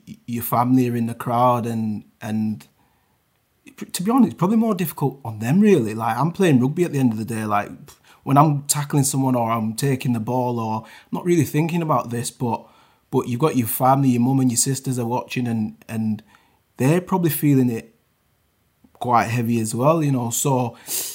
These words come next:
you know, it was difficult, but really and truly, like I say, now I'm a lot older. Um, it just shows probably the value I had at twenty-one years old, that, that, that a sport, um, a club, fans would, would feel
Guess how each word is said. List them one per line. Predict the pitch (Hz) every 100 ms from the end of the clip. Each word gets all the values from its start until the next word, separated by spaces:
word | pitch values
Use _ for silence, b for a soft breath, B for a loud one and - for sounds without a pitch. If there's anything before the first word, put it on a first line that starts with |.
| B -
you |
know, | 196
it | 175
was | 151
difficult, | 143 190 214 214 190 175
but | 156 139 - _
really | 160 185 175
and | 131
truly, | - 160 143
like | 143 135
I | 127
say, | - 131
now | 135 143
I'm | 135
a |
lot | 143 143
older. | 127 139 135 135 131 - _ _ _ _ 123
Um, | 120 120 120 117 113 110 110 b b b b _
it | -
just | 170 -
shows | 165 147
probably | 135 139 127
the | 117
value | 123 127 127 120
I |
had | 135 131
at | -
twenty-one | 131 127 123 120
years | 117 117
old, | 131 123
that, | 120 113 - b b b _
that, | 123 110 - 113
that | 110
a | -
sport, | - 135 139 135 - -
um, | 117 113 113 110 107 - b b b
a | -
club, | - 135 135 -
fans | - 127 139 127 117
would, | 110 117 - _ -
would | 127
feel | - 143 135 123 107